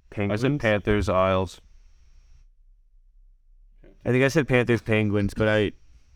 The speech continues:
Speaker 2: yeah, maybe I'm sticking with it. I don't know. I like the Sabres. I really wanna see the Sabres make it. They're also up three one right now on the Caps.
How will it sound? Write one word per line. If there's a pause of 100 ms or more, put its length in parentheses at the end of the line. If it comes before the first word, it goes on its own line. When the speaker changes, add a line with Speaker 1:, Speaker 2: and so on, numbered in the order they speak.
(400)
Speaker 2:
yeah,
maybe
I'm
sticking
with
it. (3000)
I
don't
know.
I
like
the
Sabres.
I
really
wanna
see
the
Sabres
make
it.
They're
also
up
three
one
right
now
on
the
Caps.